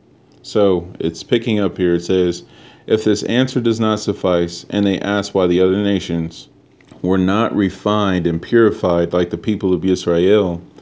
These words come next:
God tells Moshe to perform the second sign, turning his arm leprous. I have already explained in my other work that leprosy is not a natural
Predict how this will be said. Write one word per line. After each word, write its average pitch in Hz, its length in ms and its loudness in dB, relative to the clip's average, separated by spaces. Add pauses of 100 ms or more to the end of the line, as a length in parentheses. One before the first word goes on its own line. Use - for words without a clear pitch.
(360)
God 107 280 2
tells 110 320 4
Moshe 101 680 2
to 92 160 -2
perform 104 600 -2
the 87 120 -2
second 95 460 -2
sign, 82 600 -4 (560)
turning 110 380 0
his 92 260 -2
arm 95 540 -2
leprous. - 760 -4 (300)
I 101 180 0
have 110 640 0
already 104 640 2
explained 113 680 -2
in 95 80 0
my 92 160 -2
other 98 260 2
work 95 400 0 (240)
that 87 280 0
leprosy 107 680 0
is 90 160 0
not 95 380 -2
a 87 120 0
natural 98 800 0